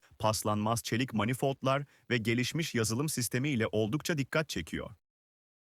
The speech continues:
Batmobile'in simgesel jet motoru da başarıyla simüle edilmiş durumda. Fakat filmlerdeki gibi alev çıkarma özelliği bulunmuyor. Araç içindeki tüm detayların, gösterge panelinden gövde tasarımına kadar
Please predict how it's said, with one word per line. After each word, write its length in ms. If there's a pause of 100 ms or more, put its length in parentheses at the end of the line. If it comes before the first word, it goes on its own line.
(120)
Batmobile'in 760
simgesel 640
jet 280
motoru 380
da 200 (260)
başarıyla 540
simüle 360
edilmiş 420
durumda. 380 (260)
Fakat 320
filmlerdeki 640
gibi 320 (140)
alev 280
çıkarma 440
özelliği 520
bulunmuyor. 500 (580)
Araç 280
içindeki 480
tüm 260
detayların, 640 (320)
gösterge 540
panelinden 680
gövde 300
tasarımına 520
kadar 300